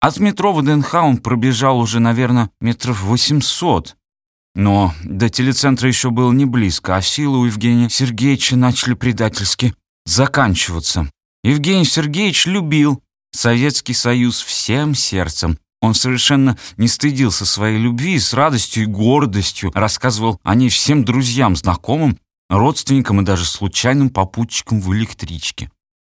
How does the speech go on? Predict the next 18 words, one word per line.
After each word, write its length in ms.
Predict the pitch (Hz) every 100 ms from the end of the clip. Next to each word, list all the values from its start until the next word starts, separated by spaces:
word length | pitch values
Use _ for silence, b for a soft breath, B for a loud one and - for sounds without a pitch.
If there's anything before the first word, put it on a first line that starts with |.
| -
Вероятно, 520 | 92 120 123 123 117
во 120 | 117
многом 360 | 120 131 120 117
именно 340 | 120 131 117
благодаря 500 | 101 110 107 113 120
этому 300 | 123 110 110 -
круг 300 | - 123 117
общения 420 | 120 - 127 120
Евгения 280 | 104 110 113
Сергеевича 600 | - 120 117 131 - 110 - -
и 80 | 98
Зинаиды 380 | 104 120 117 113
Михайловны 400 | 113 120 117 101
в 20 |
последние 440 | 113 - 120 117
годы 180 | 113 110
серьезно 540 | - 117 127 120 117 -
сузился. 760 | - - 175 104 87 - 80